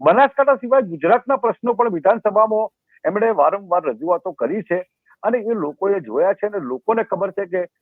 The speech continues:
અમારી જો વેદના, અમારી વાચા એ વિધાનસભા સુધી, સરકાર સુધી પહોંચાડવાનું કામ ગેનીબેન કરશે, એવો એક આત્મવિશ્વાસ છે લોકોને.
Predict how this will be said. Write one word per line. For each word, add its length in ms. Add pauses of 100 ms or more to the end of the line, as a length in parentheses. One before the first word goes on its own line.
(180)
અમારી 420
જો 340
વેદના, 360
અમારી 360
વાચા 520 (480)
એ 220 (380)
વિધાનસભા 580
સુધી, 340
સરકાર 400
સુધી 300
પહોંચાડવાનું 600
કામ 280 (260)
ગેનીબેન 420
કરશે, 280
એવો 200
એક 160
આત્મવિશ્વાસ 680
છે 260
લોકોને. 400